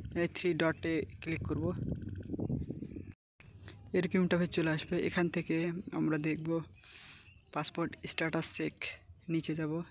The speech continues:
স্ক্রল করলে এখানে পাস-, চেক স্ট্যাটাস চলে আসছে। এখানে যে ওডিআই নাম্বার এবং জন্ম তারিখ দিলেই দেখাবে, অ্যাপ্লিকেশন আইডি, জন্ম তারিখ। তো আমরা দিচ্ছি এখানে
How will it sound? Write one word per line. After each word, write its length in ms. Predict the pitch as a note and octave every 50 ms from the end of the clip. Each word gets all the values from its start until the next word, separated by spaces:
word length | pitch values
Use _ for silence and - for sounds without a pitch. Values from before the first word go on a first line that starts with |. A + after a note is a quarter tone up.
| - - -
স্ক্রল 280 | - - - E3 D#3+
করলে 360 | D3+ - D#3+ D#3+ D#3 E3 F#3+ G3 - - - - - - - - - - - - - -
এখানে 260 | E3 - E3+ D#3+ D#3+ D#3 - -
পাস-, 260 | D3+ D3 D3+ - - - - - - - -
চেক 240 | - - E3 D#3+ D3+ - - -
স্ট্যাটাস 500 | - - D#3+ D3+ E3 D#3 - - - - - - - - - - - -
চলে 200 | - E3 D#3 D3+
আসছে। 320 | C#3+ - - - - F#3+ - - - - - - - - -
এখানে 360 | D#3 - - E3 D#3+ D#3+ D#3
যে 240 | - - E3 D#3+ -
ওডিআই 440 | - - E3 E3 E3 E3 E3 D#3+ D#3
নাম্বার 440 | D#3 D#3 D3+ D#3 D#3 D#3 D#3 D#3
এবং 360 | D#3 D3+ D3+ D3+ D#3 D#3 D#3 D3+
জন্ম 260 | D#3 D#3 D3+ D3+ D3+
তারিখ 260 | D3 D#3 D3+ D#3 C#3+ -
দিলেই 280 | - D3+ D3 E3 F3+ G3+ - - - - - - - - - - - - _ - _ -
দেখাবে, 400 | D3 D3+ - - F#3 - D#3 D#3 - - - - - - - - - - - - - - - - - - - -
অ্যাপ্লিকেশন 520 | - D#3 - - D#3+ D#3 D#3 - D#3+ D#3 D3+
আইডি, 320 | C#3+ C#3+ C#3+ D3 D3 D3+ - - - - - - - - - - - -
জন্ম 280 | - C#3+ C#3+ C#3+ C#3+ D3+
তারিখ। 280 | D3 D3 C#3+ D3 D3 - - - - - - - - - - _ - - - - - - - - -
তো 80 | -
আমরা 320 | E3 E3 E3 D#3+ D#3 D3+ D3+ - - - - - D3+
দিচ্ছি 340 | C#3+ D3+ D3 - - - D#3+
এখানে 320 | D3+ - - D4 D#3+ F3+